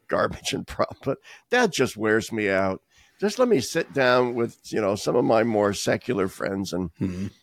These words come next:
Speaker 1: you know, have a beer and a laugh and, and not, not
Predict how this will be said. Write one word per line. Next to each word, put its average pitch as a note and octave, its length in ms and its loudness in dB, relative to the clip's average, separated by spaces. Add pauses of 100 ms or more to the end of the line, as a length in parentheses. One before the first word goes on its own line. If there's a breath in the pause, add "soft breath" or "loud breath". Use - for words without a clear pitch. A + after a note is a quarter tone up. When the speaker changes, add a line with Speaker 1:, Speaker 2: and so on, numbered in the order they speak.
(160 soft breath)
Speaker 1:
you G2 140 -2
know, F#2 280 -2 (160)
have B2+ 200 2
a A#2+ 60 4
beer A2 380 2
and G#2+ 120 0
a G2 60 0
laugh G2 520 0
and, F2+ 200 -8
and G2 200 -6
not, F#2+ 240 -2 (180)
not A2 200 0